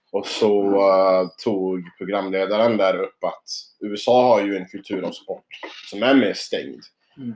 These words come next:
Speaker 1: Men det verkar ju funka ändå, så det är upp-, uppenbarligen någonting som de gör som fungerar. Och det är egentligen det jag vill säga. Kan det vara så att vi i Europa har en något cynisk inställning till sport?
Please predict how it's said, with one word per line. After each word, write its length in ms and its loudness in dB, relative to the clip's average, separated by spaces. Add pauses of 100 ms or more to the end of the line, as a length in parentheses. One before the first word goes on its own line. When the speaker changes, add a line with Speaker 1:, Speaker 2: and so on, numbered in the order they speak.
Speaker 1:
Men 140 0
det 180 -4
verkar 180 4
ju 80 6
funka 340 2
ändå, 300 2
så 120 -10
det 60 -2
är 40 0
upp-, 180 0
uppenbarligen 640 2
någonting 340 0
som 200 -8
de 280 6
gör 260 0
som 220 -14
fungerar. 640 -4 (520)
Och 200 -6
det 80 -6
är 40 2
egentligen 300 0
det 60 6
jag 160 6
vill 100 -4
säga. 280 -2
Kan 200 0
det 60 2
vara 160 4
så 100 -8
att 100 -8
vi 60 0 (100)
i 40 6
Europa 300 0
har 340 2
en 220 -6 (600)
något 240 -4
cynisk 680 -2
inställning 640 -4
till 460 0
sport? 360 -6